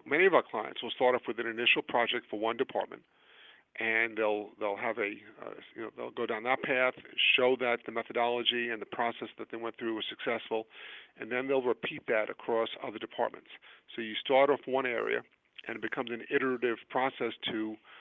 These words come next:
uh, move forward with. And that's, that's one of the key aspects of the benefits of an agile methodology, is it enables you to do things in an incremental fashion.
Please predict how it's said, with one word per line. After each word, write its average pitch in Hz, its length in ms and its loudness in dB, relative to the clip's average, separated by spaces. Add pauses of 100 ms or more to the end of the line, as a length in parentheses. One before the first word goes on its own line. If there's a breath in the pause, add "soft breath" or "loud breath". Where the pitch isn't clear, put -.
(200 soft breath)
uh, 113 140 -4
move 117 240 -2
forward 143 260 4
with. - 220 -10
And 107 100 -8
that's, 143 160 0 (180)
that's 131 200 -4
one 135 80 -6
of 113 40 -10
the 110 80 -6
key - 240 0
aspects 127 540 -2
of 117 80 -6
the 110 80 -6
benefits 131 480 -2
of 107 100 -6
an 104 140 -8
agile 123 460 0
methodology, 113 760 -2 (560 soft breath)
is 120 200 -2
it 117 100 0
enables 120 320 0
you 123 80 0
to 104 80 -8
do 123 140 -2
things 117 260 -8
in 113 60 -8
an 107 100 -8
incremental 120 580 -10
fashion. 117 320 0